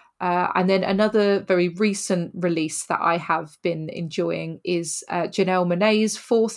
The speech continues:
album, The Age of Pleasure. Um, it's the first release since Dirty Computer in twenty eighteen, which I know we both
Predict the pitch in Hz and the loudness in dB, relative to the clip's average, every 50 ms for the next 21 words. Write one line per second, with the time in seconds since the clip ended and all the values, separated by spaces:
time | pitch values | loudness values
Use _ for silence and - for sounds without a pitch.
0 | - - 180 190 185 175 196 202 196 208 202 190 175 175 170 170 175 - 175 - | 2 4 4 4 2 2 2 2 2 4 2 2 2 2 2 0 0 -4 -8 -10
1 | _ - 240 226 226 220 - 233 226 226 226 _ _ _ - - - 185 180 175 | _ -2 0 0 0 0 0 0 0 -2 -4 _ _ _ -18 -10 -6 -4 -2 -2
2 | 175 170 - - 196 - - 185 - - - 208 202 202 196 196 - - - - | -2 -2 -2 -4 -4 -4 -8 -8 -10 -2 0 2 2 2 0 -2 -6 -10 -12 -12
3 | - 180 185 180 175 175 - - - - 185 - - 190 185 185 185 - 180 175 | -8 -4 -2 -2 -2 -4 -6 -10 -10 -10 -12 -4 0 0 0 0 -2 -8 -10 -10
4 | - 165 175 - - 233 226 220 - - 220 - 170 160 151 - - 175 165 165 | -10 -16 -16 -10 -6 -4 -4 -4 -2 -4 -4 -4 -4 -6 -8 -4 -6 -4 -4 -2
5 | 160 160 160 - - 175 175 175 175 - - - - 170 160 170 165 165 160 165 | -6 -6 -6 -4 -4 -4 -2 -2 -4 -6 -6 -6 -6 -6 -4 -4 -6 -6 -6 -6
6 | 170 - 165 151 160 - - | -6 -4 -4 -4 -4 -6 -8